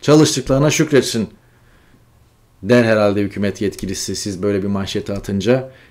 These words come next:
işçiler gerçekten zor bir süreçteler. İşlerin, işleri var diye şükür mü etsinler ya da işte olan sıkıntılardan dolayı şikayet mi etsinler? Bilemiyoruz yani.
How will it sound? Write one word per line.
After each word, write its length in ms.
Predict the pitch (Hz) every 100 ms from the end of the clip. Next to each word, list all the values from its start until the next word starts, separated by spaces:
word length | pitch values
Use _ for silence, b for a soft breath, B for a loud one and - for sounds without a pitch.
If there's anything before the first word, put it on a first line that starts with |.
| -
işçiler 500 | 113 - 107 110 104
gerçekten 680 | 113 110 - 98 113 117 117 B B B B B B B B B B -
zor 400 | 95 120 123 101
bir 160 | 101 - - - - - - _ _ _ - - _ _
süreçteler. 800 | - - 95 - - 92 92 90 -
İşlerin, 600 | 107 - 117 113 113 113 143 120 123
işleri 460 | 131 131 120 113
var 240 | 110 113 101
diye 320 | 110 110 104
şükür 380 | - - - 135
mü 120 | 135
etsinler 720 | 135 - 139 131 131 151 143
ya 320 | 120 113 113
da 180 | 127 120
işte 540 | 113 - 123 135 - - - -
olan 280 | 117 117 117
sıkıntılardan 840 | - 101 107 101 107 107 101 113
dolayı 260 | 101 104 120
şikayet 480 | - - 104 104 -
mi 80 | 92
etsinler? 480 | - 92 87 87
Bilemiyoruz 560 | 107 113 107 95 87 -
yani. 200 | 50